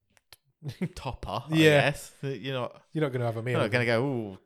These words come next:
Speaker 2: "Ooh, fancy a plate of capers for my dinner."
Speaker 1: <laughs> No, absolutely not.
Speaker 2: <laughs> Uh, July the twenty-seventh, Happiness for Beginners
Speaker 1: Okay.
Speaker 2: arrives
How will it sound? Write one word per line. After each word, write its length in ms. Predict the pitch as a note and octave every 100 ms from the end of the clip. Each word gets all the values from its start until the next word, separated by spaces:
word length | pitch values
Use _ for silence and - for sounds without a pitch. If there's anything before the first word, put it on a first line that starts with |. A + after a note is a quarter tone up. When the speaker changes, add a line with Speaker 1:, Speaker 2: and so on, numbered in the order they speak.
| -
Speaker 2:
"Ooh, 60 | A#2+ _
fancy 280 | C3+ A#2 G2+
a 40 | A2
plate 340 | - C#3 B2+
of 100 | A2
capers 460 | - C3+ B2 G#2 -
for 80 | G#2+
my 140 | G2
dinner." 540 | F#2 F#2+ A#2+ D3 C3 -
Speaker 1:
<laughs> 20 | _ _ D3+
No, 60 |
absolutely 500 | C3 - B2 A2+ G2+
not. 180 | F#2 F#2 _ _ A#2 G2+ _ _ _ _ _ _ _ _ _ _ _ _ A#2+
Speaker 2:
<laughs> 580 | B2 - _ _ _ B2 _ _ - - _ - - _
Uh, 200 | - B2 - - _ D3
July 380 | D#3 D3 E3+ D#3
the 120 | D3
twenty-seventh, 760 | - C#3 C3+ C3+ C#3 B2+ G2+ - G2 - _
Happiness 640 | - D#3+ - F#3 E3 D#3
for 180 | - D#3+
Beginners 720 | C#3 C3 C#3+ D3 A#2 G2 - _ _
Speaker 1:
Okay. 160 | B2 A#2
Speaker 2:
arrives 460 | A2+ G#2+ G#2+ -